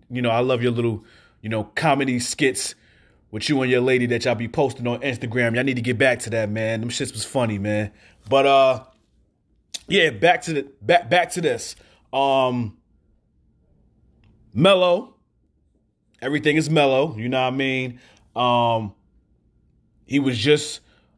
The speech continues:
um, rewarded Western Conference Player of the Week, so salute to Melo for that. Um, three and oh, he, he, he, he,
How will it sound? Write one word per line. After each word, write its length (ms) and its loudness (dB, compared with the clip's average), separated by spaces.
um, 320 0
rewarded 720 2
Western 380 -2
Conference 400 -4
Player 380 0
of 100 -2
the 80 -4
Week, 420 -2
so 220 -6
salute 360 -4
to 120 -6
Melo 320 2
for 180 -2
that. 360 0
Um, 680 2
three 240 4
and 120 2
oh, 100 2
he, 100 -2
he, 140 -6
he, 460 -6
he, 380 -12